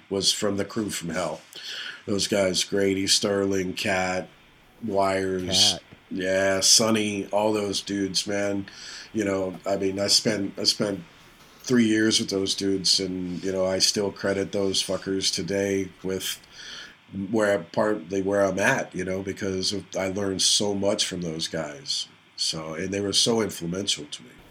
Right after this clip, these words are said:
Speaker 2: I definitely told a Cat drum tech story. Like, I watched him from Monitor World one night, playing
Speaker 1: Stabbing the
Speaker 2: drums.
Speaker 1: wedge?
Speaker 2: And, yeah, and, like,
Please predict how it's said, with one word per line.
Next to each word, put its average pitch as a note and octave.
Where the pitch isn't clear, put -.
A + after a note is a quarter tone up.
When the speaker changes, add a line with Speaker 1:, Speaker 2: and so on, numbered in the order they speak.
Speaker 2:
I G#2+
definitely B2+
told A2
a F2+
Cat -
drum F#2+
tech -
story. F2
Like, E2+
I D#2
watched F2+
him G2+
from F#2+
Monitor F#2+
World A2
one A2
night, A2+
playing A2+
Speaker 1:
Stabbing C3+
the B2+
Speaker 2:
drums. A#2
Speaker 1:
wedge? D3+
Speaker 2:
And, A#2+
yeah, A2+
and, F2
like, F2+